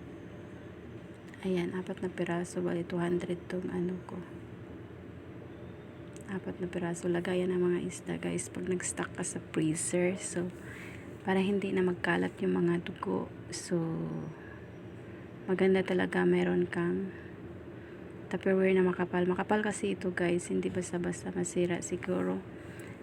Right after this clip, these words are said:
mga dalawang taon, tatlong taon ko pang magagamit ito ilagay sa freezer. Tapos, tsaka na naman bibili ulit. Pag yung mukha niya luma na,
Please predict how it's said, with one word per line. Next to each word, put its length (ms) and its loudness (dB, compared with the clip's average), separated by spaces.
mga 400 8
dalawang 400 4
taon, 320 0
tatlong 400 0
taon 240 2
ko 160 -4
pang 160 2
magagamit 560 2
ito 220 0
ilagay 340 0
sa 220 -4
freezer. 680 0
Tapos, 240 -12
tsaka 220 0
na 100 6
naman 320 6
bibili 400 2
ulit. 300 -2
Pag 160 2
yung 240 0
mukha 240 0
niya 160 4
luma 400 2
na, 320 0